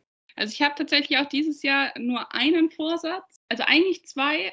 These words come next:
aber den einen habe ich quasi mit aus dem letzten Jahr genommen, beziehungsweise aus September letzten Jahres, deswegen bleibt er einfach bestehen. Und der zweite ist halt einfach nur eine Challenge, die ich mir selber setze, nämlich halt,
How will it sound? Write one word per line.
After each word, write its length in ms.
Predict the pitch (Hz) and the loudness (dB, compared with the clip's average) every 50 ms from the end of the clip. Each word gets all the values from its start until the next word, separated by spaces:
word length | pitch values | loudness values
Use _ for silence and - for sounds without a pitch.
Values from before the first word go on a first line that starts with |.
| - | -8
aber 200 | - 233 233 240 | -8 -6 -4 -2
den 180 | 233 240 233 - | -2 -2 -2 0
einen 400 | - 240 254 277 302 320 294 277 | 2 2 4 6 6 6 4 4
habe 160 | 285 254 269 | 0 -2 -4
ich 120 | 262 - _ | -6 -6 _
quasi 260 | 262 240 240 254 240 | -4 -4 0 2 4
mit 200 | 247 285 311 - | 6 6 4 2
aus 180 | - 269 262 | -2 -6 -4
dem 140 | - 247 247 | -2 -2 0
letzten 360 | 254 269 285 - - - 294 | 0 0 -2 -4 0 2 4
Jahr 220 | 277 277 269 277 277 | 4 4 4 4 4
genommen, 480 | 285 277 277 285 285 302 349 330 - | 6 6 6 6 6 6 4 4 2
beziehungsweise 720 | - 208 214 196 - 226 214 220 220 202 208 208 196 185 | -2 -6 -8 -8 -8 -8 -6 -4 -4 -4 -4 -4 -4 -2
aus 420 | 85 180 190 196 196 - - - _ - | -2 0 0 0 -2 -4 -6 -12 _ -8
September 560 | - - 190 - - - - 202 269 320 330 | -4 -4 -4 -4 -2 0 6 8 8 8 8
letzten 380 | 320 302 302 311 - - 285 269 | 8 6 4 2 2 4 6 6
Jahres, 360 | 254 240 262 269 262 254 - | 6 6 4 2 0 -2 -4
deswegen 640 | _ - - - 196 202 196 196 208 190 - - - _ _ | _ -10 -6 -4 -4 -4 -2 -4 -4 -4 -6 -8 -10 _ _
bleibt 240 | - 180 160 - - | -2 0 0 0 0
er 80 | 175 156 | -2 -2
einfach 280 | 175 214 208 180 - | -2 -2 -4 -6 -6
bestehen. 380 | - 180 - - 196 220 320 440 - - - - - - - _ _ _ _ _ _ _ _ - - _ - | -8 -6 -4 0 2 2 2 2 0 -4 -18 -20 -20 -20 -20 _ _ _ _ _ _ _ _ -20 -8 _ 0
Und 400 | 254 269 285 285 294 285 285 262 | 4 6 8 8 8 8 6 0
der 160 | 233 226 - | -2 -2 -4
zweite 460 | - - - 233 254 277 302 311 311 | -8 -4 0 2 2 4 4 2 2
ist 220 | 247 233 247 - | 0 0 -2 0
halt 200 | 277 254 226 - | 0 0 0 2
einfach 240 | - 202 202 240 214 | 0 0 0 0 -2
nur 120 | 226 240 226 | 0 0 0
eine 140 | 220 214 | 0 -2
Challenge, 360 | 220 - - 196 208 214 214 214 | -2 -4 -2 0 0 0 -2 -2
die 160 | - - 202 | -4 -8 -6
ich 80 | - | -2
mir 140 | 214 196 185 | -2 -2 0
selber 280 | 175 170 156 151 147 160 | 2 0 0 0 0 -2
setze, 340 | - 147 143 - - - 147 | -2 -4 -4 -6 -4 0 2
nämlich 360 | 165 165 165 175 175 - 214 | 2 4 4 2 0 0 0
halt, 340 | 180 175 180 - - - | -2 -2 -2 -4 -8 -20